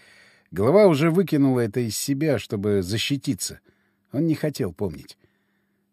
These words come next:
За окном громко простучала короткая на четыре патрона очередь. И все трое обменялись быстрыми взглядами. Точнее, намеками на взгляды, потому что теперь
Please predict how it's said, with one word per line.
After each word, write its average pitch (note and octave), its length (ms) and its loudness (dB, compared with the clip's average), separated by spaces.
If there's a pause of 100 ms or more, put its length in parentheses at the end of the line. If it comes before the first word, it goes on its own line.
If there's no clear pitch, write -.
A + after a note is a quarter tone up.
За G2 180 2
окном G3+ 360 4
громко F3 460 4
простучала C#3 680 0
короткая C#3+ 760 0
на A#2 120 -2
четыре D3 300 -2
патрона C3 560 -2
очередь. F#2 540 -6 (460)
И - 60 -12
все F3+ 220 4
трое F3+ 380 6
обменялись D3 520 4
быстрыми B2+ 440 -2
взглядами. A2+ 600 -6 (500)
Точнее, C3 340 0
намеками A#2 600 2
на G2 160 -2
взгляды, G2 420 -4
потому F#2+ 300 -6
что A2+ 200 -8 (140)
теперь B2 480 -2